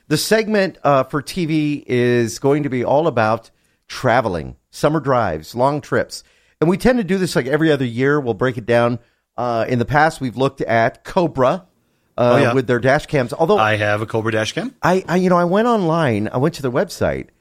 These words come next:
Speaker 1: and, um, I don't, I was a little disappointed.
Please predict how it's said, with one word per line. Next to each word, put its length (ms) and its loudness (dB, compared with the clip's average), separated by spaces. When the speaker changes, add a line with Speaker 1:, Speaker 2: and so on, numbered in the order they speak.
Speaker 1:
and, 420 2
um, 440 0
I 120 -2
don't, 280 -4
I 140 -2
was 200 -6
a 40 -2
little 200 -2
disappointed. 680 -2